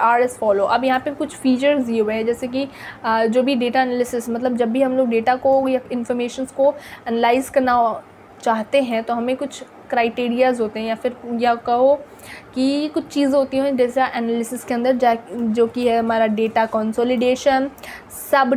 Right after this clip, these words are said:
total, what if scenario, what if tool and goal seek and as well as solver, ठीक है। तो इसे देख लेते हैं। Consolidation refers to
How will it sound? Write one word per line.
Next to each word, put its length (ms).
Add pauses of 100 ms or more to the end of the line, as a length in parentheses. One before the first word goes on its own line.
total, 420
what 220
if 120
scenario, 680
what 260
if 120 (240)
tool 300 (160)
and 300
goal 300
seek 280
and 340
as 220
well 220
as 40 (180)
solver, 540 (280)
ठीक 160
है। 260 (1200)
तो 80
इसे 240
देख 200
लेते 220
हैं। 120 (320)
Consolidation 760
refers 340
to 60